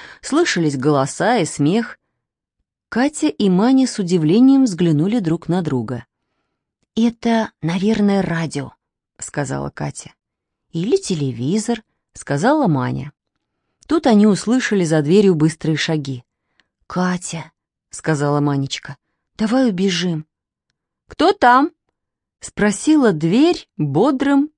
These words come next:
очень бодрым Костиным голосом. "Это мы". Дверь распахнулась.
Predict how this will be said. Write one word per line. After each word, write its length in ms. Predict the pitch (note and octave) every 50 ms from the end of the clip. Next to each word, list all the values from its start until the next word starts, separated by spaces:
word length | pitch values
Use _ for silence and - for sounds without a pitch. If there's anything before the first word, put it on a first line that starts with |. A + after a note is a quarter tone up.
| _ _
очень 540 | - C#3 E3 B3 D4 - - G#3+ F3+ D#3+ D3+
бодрым 480 | C#3 D#3+ D#3+ D3+ D3+ D3+ D3 C#3 C3+ - _ _ _
Костиным 560 | - D#3+ E3 E3 - - C#4 B3+ C4+ C4+ C4
голосом. 580 | F#3 D3+ B2+ B2 A#2+ B2+ - - C3 B2+ C3 - _ _ _ _ _ _ _ _ _ _ _ _ _
"Это 360 | B3 B3+ C4 C4 - E4+ F4
мы". 480 | F4 E4+ D#4 D4 C#4 C#4 C#4 C#4 C#4+ D4+ _ _ _ _ _ _ _ _ _ _ _ _ _ _ _ _ _ _
Дверь 540 | - D3 C#3 C#3 C#3+ A3 C#4 D#4+ D#4 D4 - _ _
распахнулась. 1120 | F3 D#3+ F3 F#3 F3+ - _ - D#3 D#3 - - C#3+ C3+ C3+ B2+ B2 B2 - - - -